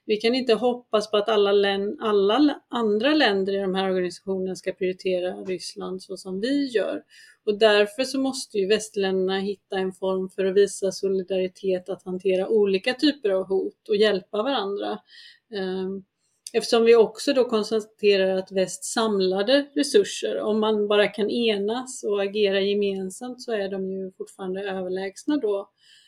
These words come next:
både Ryssland och Kina. Eh, och en annan följd är ju då att de länderna som delar hotbild behöver ju samordna sitt agerande så att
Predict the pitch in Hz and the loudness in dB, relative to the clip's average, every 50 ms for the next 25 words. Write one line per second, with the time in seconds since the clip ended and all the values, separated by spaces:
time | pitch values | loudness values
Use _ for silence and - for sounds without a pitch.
0 | _ _ _ _ 202 190 190 196 190 190 190 185 - - - 247 269 294 294 311 | _ _ _ _ -6 -4 -2 -2 -2 -2 -4 -4 -8 -10 -6 -2 0 0 2 0
1 | 294 277 - - - 294 262 214 196 - - 381 427 190 - _ _ _ _ _ | 0 -4 -6 -4 -2 0 0 0 -2 -4 -6 -8 -10 -10 -12 _ _ _ _ _
2 | _ _ _ _ _ _ _ _ _ _ _ _ _ _ - - _ _ _ _ | _ _ _ _ _ _ _ _ _ _ _ _ _ _ -20 -20 _ _ _ _
3 | _ _ _ - 294 208 208 202 403 202 208 208 214 220 233 - 285 285 - - | _ _ _ -6 -4 -2 0 0 0 -2 -2 -2 -4 -4 -4 -6 -10 -12 -16 -20
4 | _ - 277 240 247 262 269 262 240 233 254 247 - 302 269 262 262 247 254 240 | _ -6 -2 0 2 2 2 2 2 2 0 2 4 4 4 4 4 4 4 8
5 | 233 226 226 214 220 208 202 202 202 190 - - 208 202 208 208 208 220 226 240 | 8 8 8 8 6 6 6 4 2 0 0 2 2 2 2 2 0 0 0 -2
6 | 247 247 254 254 240 226 220 214 208 214 208 208 202 196 220 208 214 233 233 226 | -2 -2 0 2 2 4 2 2 2 0 0 0 -2 0 0 0 2 4 6 6
7 | 202 196 196 214 269 277 330 320 269 220 - - _ - 190 - - - - - | 6 6 6 4 4 2 2 0 -2 -4 -8 -6 _ -4 -2 -2 -4 -8 -10 -14
8 | _ _ _ _ _ _ _ _ _ _ 214 220 214 226 220 208 196 202 202 202 | _ _ _ _ _ _ _ _ _ _ -2 2 4 6 6 6 8 8 8 6
9 | 196 - 220 208 202 190 190 185 180 180 185 185 185 - 269 285 - - 330 320 | 6 4 2 2 4 4 4 4 4 2 2 0 -2 -4 -6 -6 -2 -2 0 0
10 | 294 277 220 202 190 185 - - - - - - 190 - 196 185 - | 2 2 2 2 2 0 -2 -4 -4 -4 -4 -6 -6 -6 -8 -8 -10